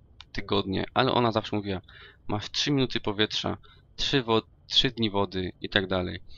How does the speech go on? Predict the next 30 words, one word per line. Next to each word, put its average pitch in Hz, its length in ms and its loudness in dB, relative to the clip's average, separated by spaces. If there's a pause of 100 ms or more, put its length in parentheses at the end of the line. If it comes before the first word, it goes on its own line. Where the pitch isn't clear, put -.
(180)
Przypuszczam, 127 400 -2
że 110 100 -2
niedługo 101 320 0
się - 140 -4
o - 20 -2
tym 98 140 -2
przekonam. 95 520 -2 (720)
Sądzę, 156 340 2
że 120 100 -2
m-, 117 120 2 (380)
że 117 240 0
gdybym 117 280 0
musiał, 117 520 0 (260)
mógłbym 117 340 0
znaleźć 110 300 2
pokarm 117 360 0
w - 20 -12
tym 101 160 0
miejscu. 98 340 0
Jak 101 100 -4
już - 100 -8
powiedziałem, 110 520 2
jest 139 140 0
tu 123 60 -6
wiele 135 240 4
rodzajów 127 320 2
zwierząt, 117 380 0
ale 127 200 4
są 117 180 0
lepsze 107 380 0